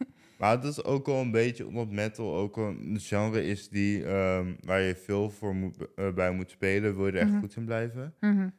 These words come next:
Speaker 1: Eh, want het is een, heel technisch en heel lichamelijk. En, eh, ehm, ja, bij pop heb je dat veel minder eigenlijk.
Speaker 2: Ja.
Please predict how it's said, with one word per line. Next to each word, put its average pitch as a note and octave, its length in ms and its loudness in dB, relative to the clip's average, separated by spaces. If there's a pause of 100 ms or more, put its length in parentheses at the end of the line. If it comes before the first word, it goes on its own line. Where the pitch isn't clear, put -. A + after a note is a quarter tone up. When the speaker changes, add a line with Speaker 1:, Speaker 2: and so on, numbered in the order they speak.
(140)
Speaker 1:
Eh, F2+ 560 2
want F#2 280 -4
het - 100 -20
is - 180 -16
een, F2 180 -10 (240)
heel F#2+ 260 -2
technisch F2+ 480 -2
en F2+ 80 -4
heel F2 200 -4
lichamelijk. E2+ 760 -4
En, E2 320 -4
eh, D#2+ 300 -4 (640)
ehm, D#2+ 560 -4 (220)
ja, F2 260 -2
bij E2 260 -2
pop G2 460 -8
heb - 240 -10
je F#2+ 80 -6
dat E2 300 -6
veel E2 220 -6
minder E2 420 -6
eigenlijk. D#2 640 -10 (200)
Speaker 2:
Ja. F#3+ 260 -4